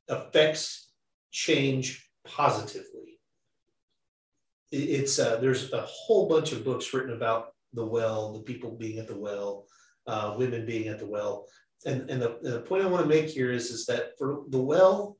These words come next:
is tied to the woman on purpose. It's a, it's a, a sociological construct.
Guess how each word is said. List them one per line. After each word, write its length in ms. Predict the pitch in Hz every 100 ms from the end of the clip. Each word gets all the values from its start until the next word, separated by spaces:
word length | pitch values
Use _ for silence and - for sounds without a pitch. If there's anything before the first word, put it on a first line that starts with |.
| _
is 280 | 139 139 -
tied 440 | - 160 165 165 -
to 140 | 160
the 120 | 151
woman 300 | 131 147 135
on 180 | 120 117
purpose. 640 | 127 113 - - - - _ _ _ _ _ -
It's 260 | 117 -
a, 260 | 117 110 107 - _ _ _ _
it's 260 | - 131 -
a, 520 | 117 110 107 104 104 - _ _ _ _ _ _ _ - - 139
a 60 |
sociological 1120 | 135 151 147 139 117 123 127 - 120 113 - - _ _ _
construct. 640 | - 156 156 151 - -